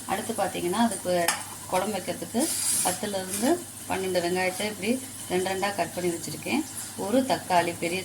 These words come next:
தக்காளி, அடுத்து கருவேப்பிலை, கொத்தமல்லி, ஒரு பச்சை மிளகா, ஒரு பெரிய நெல்லிக்காய் சைஸுக்கு என்ன எடுத்துக்கன்னா, எலும்பு, இது புளி எடுத்து அதை நல்லா ஊற வச்சு வச்சிருக்கேன். அடுத்து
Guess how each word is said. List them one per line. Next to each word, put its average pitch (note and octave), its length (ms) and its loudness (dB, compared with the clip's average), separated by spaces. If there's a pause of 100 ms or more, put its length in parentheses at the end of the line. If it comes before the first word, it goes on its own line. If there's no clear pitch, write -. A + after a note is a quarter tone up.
தக்காளி, E3 340 0 (320)
அடுத்து F3+ 320 0 (400)
கருவேப்பிலை, G3 560 0 (140)
கொத்தமல்லி, F#3 480 2 (100)
ஒரு F#3 160 -2
பச்சை F3 300 -2
மிளகா, E3+ 260 0 (400)
ஒரு F#3 140 -4 (100)
பெரிய A3 260 4
நெல்லிக்காய் G3 420 0
சைஸுக்கு F3+ 460 -4
என்ன F#3 160 0
எடுத்துக்கன்னா, F3 420 -2 (120)
எலும்பு, F3+ 420 0
இது E3+ 240 -2
புளி A3 180 2 (100)
எடுத்து G#3+ 280 -2 (360)
அதை F#3+ 200 0
நல்லா G#3 180 6 (140)
ஊற G3+ 160 -4
வச்சு F3+ 240 -6
வச்சிருக்கேன். D#3+ 500 0 (1300)
அடுத்து G#3 300 0